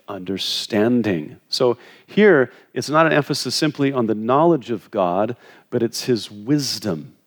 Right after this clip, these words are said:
Not omniscience, uh, but the word here is actually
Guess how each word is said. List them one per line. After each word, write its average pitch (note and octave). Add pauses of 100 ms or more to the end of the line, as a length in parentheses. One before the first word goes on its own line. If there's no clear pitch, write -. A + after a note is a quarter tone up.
(140)
Not C3+
omniscience, B2+ (400)
uh, G#2+
but G#2
the C3
word B2
here A#2
is G#2
actually A#2